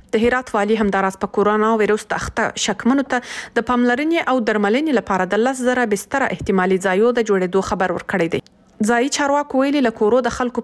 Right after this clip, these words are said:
پر راوتلو به بندیزونه زیات سي. د هرات والي سید وحید قتالي وایي چې په دې خاطر چې له کورو د خلکو پر وتلو د شاوخوا درو میاشتو لپاره بندیز ولګېږي، باید هغه کسان وپېژندل سي او مرسته ورسره وسي چې مرستې ته یې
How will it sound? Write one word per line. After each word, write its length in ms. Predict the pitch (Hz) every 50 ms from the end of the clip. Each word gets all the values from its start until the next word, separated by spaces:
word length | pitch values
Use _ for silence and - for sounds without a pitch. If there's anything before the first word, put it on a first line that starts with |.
| -
پر 60 | 220 -
راوتلو 420 | 180 175 180 180 - - 262 269 240
به 100 | 254 247 208 208
بندیزونه 460 | 196 190 190 196 180 196 226 240 240 220 196
زیات 280 | 202 185 175 175 - -
سي. 120 | - 185 165 - - - - - - - - - - 254
د 100 | 294 277
هرات 280 | 320 330 339 339 - 311
والي 220 | 294 285 285 311 -
سید 260 | - 277 254 254 226 226
وحید 260 | 214 190 269 311 - - - 247
قتالي 360 | 226 - 214 202 202 233 233 247
وایي 180 | 240 247 247
چې 260 | 240 - - 254 247
په 100 | 233 214 185
دې 160 | 214 220 -
خاطر 340 | 208 175 - - 277 277 -
چې 560 | - - 262 254 - - - - - - 254
له 80 | 262 269 262 -
کورو 240 | 262 254 254 285 311 311 285
د 60 | 254 -
خلکو 280 | - 269 254 - 254 240 -
پر 120 | 220 190
وتلو 300 | 196 196 - 262 247 220 202
د 100 | 208 - -
شاوخوا 440 | 233 220 220 214 - - 226 214 214 - - - - - - 185 185
درو 160 | 240 285 320 330 311
میاشتو 340 | 277 254 - - - 214 202
لپاره 300 | 208 - 233 220 208 196 202
بندیز 320 | 202 196 190 269 269 247
ولګېږي، 500 | 254 247 247 240 214 240 240 220 233 226 226
باید 260 | 208 208 202 208 190
هغه 200 | 220 208 208 - - 208
کسان 300 | - - 208 196 190 214
وپېژندل 520 | 226 302 269 247 254 247 240 233 226 - -
سي 140 | 262 240 233
او 20 | 226 202 196
مرسته 320 | 240 294 - - 247 208 196
ورسره 280 | - - 220 196 185
وسي 180 | 254 262 - 254 -
چې 520 | - 254 254 - - - - - - - 208
مرستې 280 | 247 285 277 - -
ته 200 | 262 - 254
یې 20 | 240